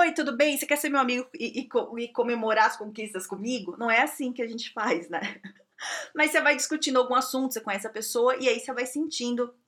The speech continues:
é, qual que é o perfil dela, né? E aí, e você, e aí, né, faz isso, imagina isso, e aí você começa a colocar em prática, né?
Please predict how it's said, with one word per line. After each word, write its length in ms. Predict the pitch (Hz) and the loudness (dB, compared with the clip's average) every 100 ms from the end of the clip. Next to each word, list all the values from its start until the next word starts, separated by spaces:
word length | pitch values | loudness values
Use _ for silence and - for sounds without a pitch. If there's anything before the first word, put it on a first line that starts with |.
| _ | _
é, 420 | - 196 185 180 - | -4 -2 -2 -6 -6
qual 180 | - 247 | 0 2
que 80 | - | 2
é 40 | |
o 40 | 269 | 0
perfil 380 | 240 233 202 175 | -2 -2 -6 -6
dela, 320 | 156 135 - _ _ _ _ _ _ | -6 -8 -12 _ _ _ _ _ _
né? 240 | 180 190 - _ _ _ - | -12 -10 -12 _ _ _ 0
E 60 | |
aí, 320 | 440 294 294 | 2 2 2
e 40 | 302 | 2
você, 300 | 320 320 - | 2 0 -2
e 80 | 277 | 2
aí, 520 | 277 302 466 403 190 - | 4 6 6 4 0 -2
né, 280 | 208 247 - | -2 -2 -4
faz 300 | - 220 254 | 2 2 2
isso, 220 | 240 - - | -6 -10 -6
imagina 400 | 240 226 262 320 | -2 -2 -2 -4
isso, 140 | 320 _ - | -6 _ 0
e 60 | |
aí 100 | 403 | 2
você 80 | 392 | 2
começa 300 | 440 370 370 | 0 -2 -2
a 20 | |
colocar 240 | - 339 339 | -4 -4 -4
em 80 | 330 | -2
prática, 640 | 320 311 302 - - 180 196 | 2 4 2 -2 -10 -12 -2
né? 280 | 208 247 | 0 0